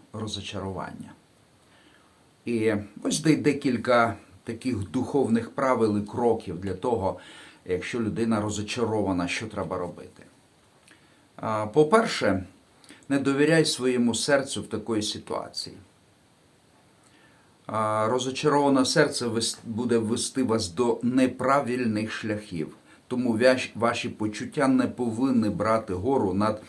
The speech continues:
здоровим глуздом. І тому краще звернутися до Господа. Чому? Бо Він любить,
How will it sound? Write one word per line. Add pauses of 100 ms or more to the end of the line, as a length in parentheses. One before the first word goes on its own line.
(240)
здоровим
глуздом. (1300)
І
тому
краще
звернутися
до
Господа. (480)
Чому? (140)
Бо
Він
любить,